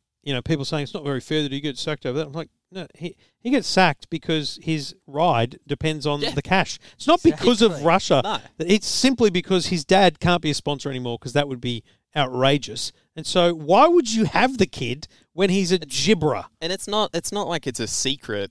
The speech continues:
Speaker 2: that he's a paid driver or anything
Speaker 1: No,
Speaker 2: like
Speaker 1: that's
Speaker 2: that.
Speaker 1: right.
Speaker 2: Everyone's
Speaker 3: But the
Speaker 2: very open and, and knows
Speaker 1: Yeah.
Speaker 2: about it.
Speaker 3: But, but, but, but even before the season began last year, there was all these things that are hanging over him, all this
Speaker 2: Yeah.
Speaker 3: controversy. So he was already coming in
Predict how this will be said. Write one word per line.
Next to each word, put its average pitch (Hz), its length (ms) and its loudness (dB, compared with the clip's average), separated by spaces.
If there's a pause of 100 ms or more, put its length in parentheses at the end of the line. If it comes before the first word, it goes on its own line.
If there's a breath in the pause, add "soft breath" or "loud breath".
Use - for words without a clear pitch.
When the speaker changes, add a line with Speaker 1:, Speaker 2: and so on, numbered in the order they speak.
(120)
Speaker 2:
that 110 260 -4
he's 120 240 -12
a 107 60 -8
paid 107 320 -8
driver 107 380 -8
or - 80 -18
anything 92 180 -18
Speaker 1:
No, 143 60 0
Speaker 2:
like 101 100 -8
Speaker 1:
that's 123 140 -6
Speaker 2:
that. 110 140 -8
Speaker 1:
right. 139 120 0
Speaker 2:
Everyone's 185 300 -4
Speaker 3:
But 175 60 0
the 170 60 2
Speaker 2:
very 151 140 2
open 143 320 -2
and, 117 180 -10
and 123 140 -10
knows 127 180 -4
Speaker 1:
Yeah. 131 120 -2
Speaker 2:
about 120 240 -14
it. - 100 -14
Speaker 3:
But, 254 120 -6 (180)
but, 214 200 -14
but, 233 160 -8 (260)
but 233 140 -4
even 247 220 0
before 208 220 -6
the 165 80 -10
season 185 320 -6
began 165 280 -8
last 135 240 -10
year, 151 140 -6
there 151 100 -6
was 151 140 -8
all 226 180 -6
these 180 220 -6
things 165 200 -10
that 151 100 -6
are 110 120 -14
hanging 147 460 -10
over 151 240 -8
him, 139 100 -8
all 208 120 -10
this 220 160 -8
Speaker 2:
Yeah. 110 80 -12
Speaker 3:
controversy. 135 680 -10
So 180 180 -6
he 185 80 -4
was 202 160 -6
already 254 280 -6
coming 165 380 -12
in 160 180 -6